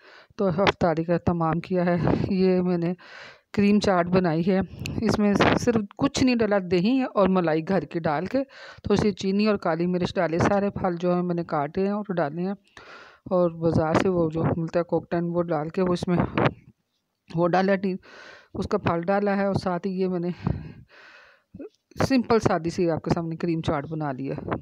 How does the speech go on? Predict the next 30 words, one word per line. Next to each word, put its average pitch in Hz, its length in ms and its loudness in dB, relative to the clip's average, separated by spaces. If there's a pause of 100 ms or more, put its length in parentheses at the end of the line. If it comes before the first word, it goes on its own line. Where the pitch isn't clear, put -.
(420)
सारे 196 320 0
फ-, 202 160 -4 (120)
फल 220 160 4
भी 240 140 0
कुछ 233 240 0
ख़ास 196 380 2
नहीं 220 180 0
थे, 226 80 2
केले 185 320 0
थे, 196 160 2
सेब 175 420 0
थे, 185 160 0 (100)
आड़ू 156 220 0
थे, 151 200 -2
बस 131 340 -10 (680)
ये 196 80 0
चीज़ें 180 260 -2
मैंने 175 160 -2
काट 156 300 -2
के 226 180 -2 (580)
दही 190 300 4
में 202 140 2
काली 165 280 -2
मिर्च 180 320 0
और 190 160 2
नमक 165 420 0 (360)
और 175 160 2
थोड़ी 180 180 2
सी 175 140 -4
चीनी 175 300 0